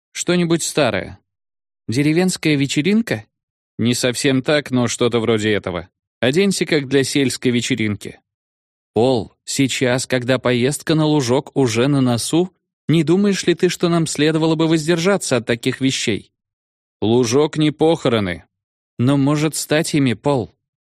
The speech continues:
«Давай на сегодняшний вечер забудем о лужке.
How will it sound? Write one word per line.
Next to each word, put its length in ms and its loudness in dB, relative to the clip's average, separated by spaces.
«Давай 340 0
на 120 0
сегодняшний 580 0
вечер 320 0
забудем 640 0
о 40 0
лужке. 520 -4